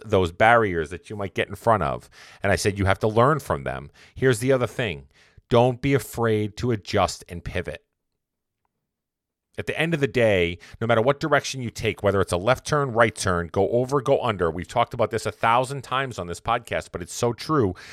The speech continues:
because people are afraid of pivoting because then we get in the phase of, "I don't want to take my eye off the prize of my end goal that I wanted to get through, get to,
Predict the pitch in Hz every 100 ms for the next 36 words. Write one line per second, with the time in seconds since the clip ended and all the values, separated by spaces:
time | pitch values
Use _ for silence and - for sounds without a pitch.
0 | - - 113 - 139 139 107 95 - 123
1 | 123 - - 143 101 90 87 - - -
2 | 113 123 101 - _ 104 139 170 139 123
3 | 104 101 - 107 101 90 98 92 - -
4 | - 98 143 151 131 - 123 120 85 113
5 | 110 85 - - 135 120 85 82 85 92
6 | 98 104 123 135 113 110 120 110 101 92
7 | 98 87 98 127 - - 90 - 131 -
8 | 98 87